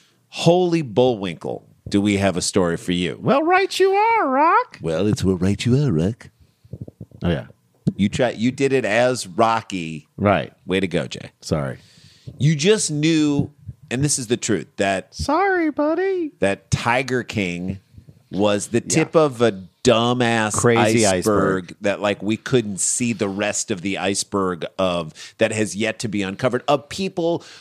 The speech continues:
Speaker 1: who are dumb and own home zoos. Like, those are the best of them.
Speaker 2: Yeah, you saw the successful one.
Speaker 1: Right.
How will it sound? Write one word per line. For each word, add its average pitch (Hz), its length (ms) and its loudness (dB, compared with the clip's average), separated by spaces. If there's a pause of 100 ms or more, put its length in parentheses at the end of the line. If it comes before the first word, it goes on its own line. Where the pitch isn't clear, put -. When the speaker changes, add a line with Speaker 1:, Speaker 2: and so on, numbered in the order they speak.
Speaker 1:
who 139 180 2
are 123 140 4
dumb 135 600 2
and 110 220 -4
own 113 240 -2
home 127 420 -2
zoos. 127 280 0
Like, 127 180 2 (220)
those 175 260 4
are 196 60 4
the 143 160 4
best 135 400 2
of 117 100 2
them. 76 220 -8 (680)
Speaker 2:
Yeah, 131 140 6
you 147 180 4
saw 202 220 4
the 170 120 2
successful 143 720 2
one. 85 320 -2
Speaker 1:
Right. 98 320 2